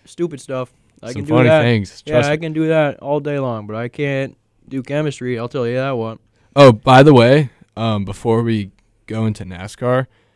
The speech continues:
Speaker 2: uh, Justin Thomas won. Ju-, he's not playing for free. He, he won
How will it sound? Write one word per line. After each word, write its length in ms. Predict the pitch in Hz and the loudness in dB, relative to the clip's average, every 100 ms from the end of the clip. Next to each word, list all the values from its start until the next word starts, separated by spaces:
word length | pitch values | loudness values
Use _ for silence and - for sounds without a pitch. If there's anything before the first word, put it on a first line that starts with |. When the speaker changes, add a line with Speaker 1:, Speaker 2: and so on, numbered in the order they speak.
| _ - | _ -14
Speaker 2:
uh, 120 | 98 | -12
Justin 340 | 95 107 - 147 | -10 -12 -10 -12
Thomas 420 | 107 110 123 - | -8 -6 -6 -8
won. 380 | 107 98 95 - _ _ _ _ _ _ _ _ _ | -10 -8 -10 -18 _ _ _ _ _ _ _ _ _
Ju-, 140 | - 131 | -10 -4
he's 200 | 131 147 | -2 2
not 180 | 151 | 0
playing 180 | 120 107 | 0 -6
for 100 | - | -8
free. 180 | - 98 | -16 -12
He, 160 | 110 113 | -8 -8
he 140 | 117 120 | -8 -6
won 340 | 135 113 92 | -4 -6 -8